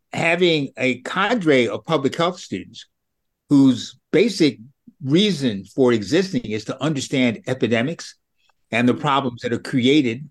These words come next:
when a health crisis shows up in a community, this is an ideal time to see how community public health really operates.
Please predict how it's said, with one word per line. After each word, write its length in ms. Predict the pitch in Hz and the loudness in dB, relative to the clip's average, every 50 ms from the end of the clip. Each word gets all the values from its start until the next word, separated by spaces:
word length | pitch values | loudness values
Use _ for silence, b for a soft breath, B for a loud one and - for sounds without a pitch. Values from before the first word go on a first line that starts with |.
| _ _ _ _ _ _ | _ _ _ _ _ _
when 200 | - 123 127 127 | 0 0 2 2
a 160 | 123 113 110 107 | 2 2 0 -2
health 320 | - 139 147 143 147 - | -2 0 0 0 -2 -2
crisis 680 | - - 131 117 117 110 120 - 127 104 - - - - | -4 -2 -2 -2 -2 -6 -8 -8 -8 -8 -10 -12 -16 -12
shows 320 | - - 160 139 135 120 | -4 0 2 2 4 4
up 160 | 139 127 - | 2 0 -2
in 80 | 123 104 | -4 -8
a 60 | 101 | -8
community, 520 | - - 117 120 156 175 139 101 95 - _ _ _ _ _ _ _ _ _ _ _ - | -6 -2 0 2 2 2 0 -2 -6 -8 _ _ _ _ _ _ _ _ _ _ _ 0
this 160 | - 165 175 | 2 2 4
is 140 | 220 202 185 | 4 4 4
an 80 | 190 175 | 4 4
ideal 440 | 165 165 175 175 156 160 156 143 | 2 2 0 2 2 2 2 2
time 380 | 135 - 151 165 165 165 160 131 | 0 -2 -2 -2 0 0 -2 -2
to 60 | 117 | -4
see 420 | 113 - - 170 165 156 139 131 131 | -8 -6 -2 0 0 2 0 0 -2
how 380 | 123 - - 165 151 139 135 | -6 -6 -2 0 0 0 -2
community 460 | 135 - - 143 139 156 151 139 131 | -4 -6 -6 -6 -4 -4 -2 -2 -4
public 500 | 123 - 151 143 123 127 123 - - - | -2 -2 -2 -2 0 -2 -4 -6 -6 -4
health 200 | 143 123 123 123 - - | -2 -2 -2 -2 -2 0
really 260 | 127 127 127 120 120 | 2 2 2 2 2
operates. 560 | 123 127 131 - 113 98 90 - - - - | 0 0 -2 -4 -8 -10 -10 -12 -16 -20 -20